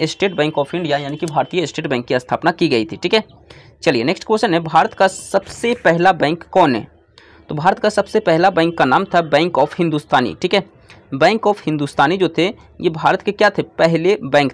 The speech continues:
थे, ठीक है, Bank of हिंदुस्तानी, ठीक है। चलिए नेक्स्ट क्वेश्चन है आपका, Bank of हिंदुस्तानी बैंक की स्थापना कब हुई थी? तो ये हुई थी सत्रह सौ सत्तर में, ठीक है। सत्रह सौ सत्तर में Bank of हिंदुस्तानी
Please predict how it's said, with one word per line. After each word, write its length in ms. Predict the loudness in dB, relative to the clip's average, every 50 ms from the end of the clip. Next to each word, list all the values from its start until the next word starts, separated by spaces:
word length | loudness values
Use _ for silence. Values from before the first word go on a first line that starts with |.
| -6 -8
थे, 80 | -10 -10 -10 _ _ _ _ _ -2
ठीक 120 | -2 0
है, 60 | 0 0
Bank 380 | 0 0 0 0 0 -2 -4 -4
of 220 | -4 -6 -6 -6
हिंदुस्तानी, 580 | -4 -2 0 0 0 0 2 0 0 0 -2 -8 -12 _ _ _ -10
ठीक 140 | -2 0 0
है। 80 | 0 0 _ _ _ _ _ -20 -20 -20 -20 _ _ -2
चलिए 240 | -2 -2 0 -2
नेक्स्ट 220 | -2 -4 -4 -2 -2
क्वेश्चन 240 | 0 0 2 2 2
है 40 |
आपका, 300 | 0 2 2 2 0 0 0 -6 -18 -20 -20 -20 -16 -2
Bank 320 | 2 2 2 2 2 2
of 140 | 0 0 0
हिंदुस्तानी 580 | -2 -4 -4 -2 -2 -2 0 0 0 2 2 2
बैंक 260 | 0 0 0 0 -2
की 180 | -2 0 0 0
स्थापना 320 | 0 0 -2 -2 0 -2
कब 180 | 0 0 0 0
हुई 120 | 0 0
थी? 140 | -2 -2 -6
तो 140 | -4 -4 -2
ये 160 | -2 0 0
हुई 160 | 2 2 0 -2
थी 220 | -4 -6 -6 -6 -6 -8 -14 -20 -20 _ -4 -2
सत्रह 300 | -2 0 2 2 2 2
सौ 200 | 2 -2 -6 -6 -8 -12
सत्तर 340 | -4 -2 -2 0 2 0 -2
में, 120 | -2 -4 -6
ठीक 160 | -4 -2 -2
है। 100 | -2 -2 -4 -10 -20 -20 -20 -20 -20 _ -2
सत्रह 300 | -2 0 2 4 2 2
सौ 140 | 2 2 0
सत्तर 360 | 0 0 0 2 2 2 2
में 260 | 2 2 0 -2 -4 -8 -16 _ _ _ -6
Bank 380 | 0 2 2 2 2 0 0 2
of 180 | 0 0 0 -2
हिंदुस्तानी 680 | -4 -2 -2 -2 -2 -4 0 2 2 2 2 0 -4 -6